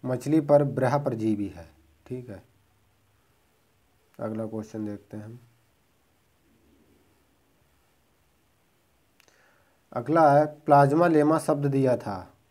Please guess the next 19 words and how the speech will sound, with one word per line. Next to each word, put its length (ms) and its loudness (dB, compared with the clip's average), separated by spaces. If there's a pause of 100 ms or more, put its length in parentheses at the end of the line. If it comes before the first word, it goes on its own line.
(2500)
प्लाज्मा 400 -2
लेमा 320 -2
जो 120 -4
शब्द 280 -10
दिया 260 -2
था 120 -4
वो 140 -6
किसने 300 -8
दिया 220 -2
था? 380 -6
रॉबर्टसन 720 -4
ने, 180 -12 (140)
ठीक 220 -16
है, 80 -14
ऑप्शन 340 -12
फ़ोर। 420 -14 (1400)
अगला 240 -2
क्वेश्चन, 360 0
चिकने 320 0